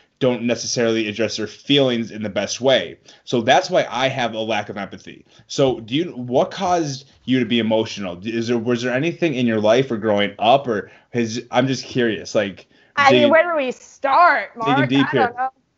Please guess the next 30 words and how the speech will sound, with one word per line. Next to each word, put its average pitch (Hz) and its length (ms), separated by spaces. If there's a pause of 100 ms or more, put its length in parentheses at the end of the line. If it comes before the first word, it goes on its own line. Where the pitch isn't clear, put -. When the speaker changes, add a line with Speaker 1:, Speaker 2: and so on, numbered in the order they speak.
(200)
Speaker 1:
Was 139 200
it, 147 40
like, 139 160
a 135 60
Speaker 2:
Um, 143 100
Speaker 1:
bad 135 200
relationship, 139 840
a 117 80
bad 107 300
breakup? 131 800
Speaker 2:
I 269 80
mean, 269 120 (140)
listen, 226 340
I 226 140
ca-, 285 160
I 247 140
can 262 120
go 247 160
on 226 160
and 208 80
make 196 120
a 196 40
ton 196 200
of 180 80
excuses, 156 580
right? 170 200
Like, 165 220 (240)
my 175 100
parents 180 440
Speaker 1:
Right. 208 80